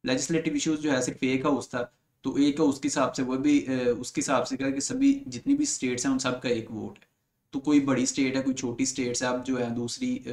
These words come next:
south वाली जो है वो बड़ी बड़ी states थी, north वाली जो है वो population के हिसाब से बड़ी states थी, तो इस तरह कोई उनकी यानी सही representation नहीं हो रही थी। तो amendment का जो है process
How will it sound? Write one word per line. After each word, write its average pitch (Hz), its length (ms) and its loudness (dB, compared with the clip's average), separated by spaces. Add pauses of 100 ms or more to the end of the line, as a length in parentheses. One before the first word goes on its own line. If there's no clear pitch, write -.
(400)
south 127 340 -2
वाली 131 200 0
जो 131 100 0
है 120 80 -2
वो 117 120 -4
बड़ी 120 200 -4
बड़ी 131 180 -4
states 117 380 -6
थी, 110 100 -10 (300)
north 131 300 0
वाली 135 180 2
जो 135 100 0
है 120 140 0
वो 113 380 -8 (380)
population 131 380 0
के 151 40 2
हिसाब 139 220 0
से 127 120 -8
बड़ी 120 200 -6
states 113 360 -6
थी, - 140 -12 (200)
तो - 80 -8
इस 135 140 -2
तरह 156 160 2
कोई 156 200 2
उनकी 147 260 0
यानी 143 220 2 (200)
सही 156 200 0
representation 277 600 0
नहीं 302 140 0
हो 240 140 0
रही 113 160 -8
थी। - 100 -16 (640)
तो 135 400 4
amendment 147 560 0
का 139 60 0
जो 139 120 -2
है 117 120 2
process 123 420 -4